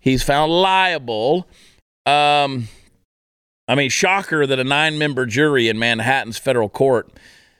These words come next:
said that he sexually abused and defamed writer E. Jean Carroll. Um, he said, "I don't have no idea who this woman is."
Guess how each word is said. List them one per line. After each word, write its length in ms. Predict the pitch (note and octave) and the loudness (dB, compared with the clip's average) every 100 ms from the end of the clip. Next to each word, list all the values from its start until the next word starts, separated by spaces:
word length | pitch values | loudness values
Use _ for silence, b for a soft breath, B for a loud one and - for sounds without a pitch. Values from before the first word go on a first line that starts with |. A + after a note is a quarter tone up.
| b | b
said 340 | - C#3+ C3+ A#2 | -2 2 2 2
that 100 | A#2+ | 0
he 120 | A2+ | 0
sexually 520 | - F3 E3 - D3+ | -2 -4 -2 -2 0
abused 420 | A#2+ A#2+ C3+ A#2+ | 0 -2 -2 -2
and 180 | A#2+ A2+ | -4 -2
defamed 840 | C#3+ D3 - D#3 F3+ F#3+ D3+ B2+ G#2+ | -2 -2 -2 0 0 -2 -2 -6 -6
writer 340 | C3 B2+ B2 | 0 2 2
E. 240 | B2 C3 C3 | -2 -2 -2
Jean 260 | A#2 A#2 | -2 -4
Carroll. 460 | G#2 B2 B2+ G2 A2 - b b b b b _ _ _ - | -2 -2 0 -2 -4 -12 b b b b b _ _ _ 0
Um, 800 | C3+ C3+ C3 C3 B2 A2+ A#2 - _ _ _ _ _ _ _ - | 2 2 2 2 0 -4 -8 -14 _ _ _ _ _ _ _ 0
he 180 | F4 | 0
said, 220 | F4 E4 B3 | 0 0 0
"I 100 | B3 | 0
don't 100 | B3 | 0
have 140 | A#3 | -2
no 160 | A3+ G#3+ | 0 0
idea 320 | F#3+ F3 F#3 | 0 0 0
who 100 | F3+ | 0
this 180 | D#3 C#3 | 0 0
woman 260 | D3+ C#3 | 0 0
is." 360 | C3 F2+ - | -4 -4 -8